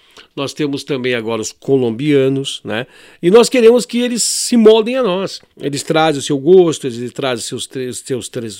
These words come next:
trejeitos, né? A gente olha os angolanos trazendo toda uma essência lá da Angola. São lindos de ver, né? Lindos de ver. É a, a, a luta de identidade que eles tentam fazer pra ser aceitos, né, no nosso meio.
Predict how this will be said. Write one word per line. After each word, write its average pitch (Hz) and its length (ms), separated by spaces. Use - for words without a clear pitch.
trejeitos, 139 800
né? 147 220
A 147 60
gente 151 180
olha 151 240
os 127 120
angolanos 143 600
trazendo 135 320
toda 175 200
uma 165 140
essência 139 640
lá 120 120
da 113 120
Angola. 120 440
São 151 240
lindos 131 380
de 107 120
ver, 110 240
né? 120 180
Lindos 131 540
de 110 100
ver. 117 320
É 131 60
a, - 20
a, 131 1000
a - 20
luta 160 400
de 135 100
identidade 147 720
que - 80
eles 117 160
tentam 131 260
fazer 113 300
pra 127 140
ser 143 160
aceitos, 135 580
né, 117 100
no 120 120
nosso 117 260
meio. 123 380